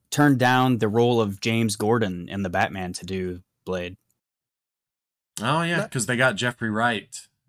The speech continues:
Speaker 2: uh, who was
Speaker 3: Wait, wait.
Speaker 2: the Watcher on What If.
Speaker 1: Mm-hmm.
Speaker 3: James Gordon, isn't that the police, Commissioner Gordon?
Speaker 2: Yes, Commissioner
Speaker 1: Yeah.
Speaker 2: Gordon.
Speaker 1: Commissioner.
Speaker 3: Okay, never mind.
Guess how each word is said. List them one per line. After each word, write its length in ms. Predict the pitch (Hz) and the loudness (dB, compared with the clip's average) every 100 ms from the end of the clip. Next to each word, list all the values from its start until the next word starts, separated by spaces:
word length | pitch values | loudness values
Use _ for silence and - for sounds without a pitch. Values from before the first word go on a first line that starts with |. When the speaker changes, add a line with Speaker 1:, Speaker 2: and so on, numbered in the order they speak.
| - | -8
Speaker 2:
uh, 220 | 90 90 | -4 -4
who 160 | 98 117 | -4 -2
was 200 | 107 - | 4 6
Speaker 3:
Wait, 220 | 226 170 214 | 6 4 -2
wait. 200 | 208 110 | -2 0
Speaker 2:
the 260 | 120 117 | 0 0
Watcher 800 | 101 107 139 - 117 95 110 170 _ _ _ 107 | -2 4 4 4 0 2 0 -2 _ _ _ -4
on 260 | 110 117 | -2 0
What 200 | 127 147 | 2 4
If. 340 | 220 - - - _ _ _ _ _ _ _ _ _ - | 2 0 -6 -20 _ _ _ _ _ _ _ _ _ -6
Speaker 1:
Mm-hmm. 200 | 104 117 _ _ - | -6 -8 _ _ 0
Speaker 3:
James 360 | 190 254 220 | 4 4 2
Gordon, 600 | 151 190 240 220 175 147 _ _ _ _ _ _ - | 2 6 6 6 2 -4 _ _ _ _ _ _ -4
isn't 360 | 185 190 196 | 0 2 2
that 300 | 196 190 190 - _ - | 4 4 2 -8 _ -4
the 80 | |
police, 360 | 156 175 190 196 | -2 2 2 2
Commissioner 420 | 185 196 196 170 | 2 2 4 2
Gordon? 260 | 160 220 339 | 6 4 4
Speaker 2:
Yes, 100 | - | 0
Commissioner 360 | 117 127 170 180 | -2 0 4 4
Speaker 1:
Yeah. 60 | |
Speaker 2:
Gordon. 440 | 113 104 87 85 - _ - | 4 -2 -4 -10 -20 _ -2
Speaker 1:
Commissioner. 460 | 123 120 127 127 123 _ _ _ _ _ _ _ _ - | -2 0 -2 -4 -6 _ _ _ _ _ _ _ _ -12
Speaker 3:
Okay, 300 | 151 143 135 123 | -12 -8 -10 -10
never 120 | 123 120 | -12 -12
mind. 260 | 113 113 | -12 -14